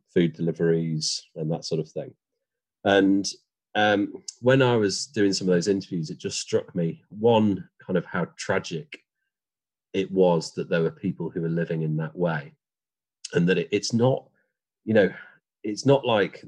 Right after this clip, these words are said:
there's only two of these people in the world. It's, it's relatively, you know, you don't have to look that hard. And I think probably if, if we all were truthful ourselves, we, you can see the, the genesis of this happening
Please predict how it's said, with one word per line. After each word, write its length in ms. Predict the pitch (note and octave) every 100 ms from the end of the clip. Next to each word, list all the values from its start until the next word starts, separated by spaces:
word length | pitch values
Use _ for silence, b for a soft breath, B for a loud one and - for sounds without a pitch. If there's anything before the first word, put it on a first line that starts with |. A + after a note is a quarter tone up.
| F#2
there's 180 | G2 F#2+
only 160 | F#2
two 280 | - - G#2
of 100 | F#2+
these 260 | F2+ E2+ D#2
people 320 | - E2+ F2+
in 80 | D#2+
the 80 |
world. 420 | E2 F#2 E2 D2 - -
It's, 240 | F#2+ - -
it's 200 | G2 -
relatively, 880 | G#2+ A2+ C3 B2 F#2+ F2+ F2 D#2 D#2 _ _ _ -
you 60 | G#2+
know, 40 |
you 220 | F#2+ G2+
don't 180 | G2+ -
have 100 | G2+
to 80 | -
look 280 | G2 A2 -
that 160 | F2
hard. 420 | - G2 F#2+ E2 D#2 - - -
And 100 | C3+
I 60 |
think 300 | B2 F#2+ -
probably 420 | - D3+ C3 A#2 G2+
if, 180 | - -
if 160 | - -
we 140 | A2+
all 300 | G#2 G2 F#2
were 120 | F2+
truthful 420 | E2 G#2+ G2 -
ourselves, 500 | E2 D#2 A#2 E2+ D#2
we, 180 | G2 G2 -
you 140 | A2
can 320 | G#2+ A#2 G#2 - _ _ _ _
see 580 | - - - C#3 C3+ C3
the, 320 | A2 G2 F#2
the 80 | F#2
genesis 680 | F2 G2+ G#2 G2+ - D2+ -
of 120 | D#2+
this 220 | E2 - -
happening 580 | E2 - F2 D#2+ D#2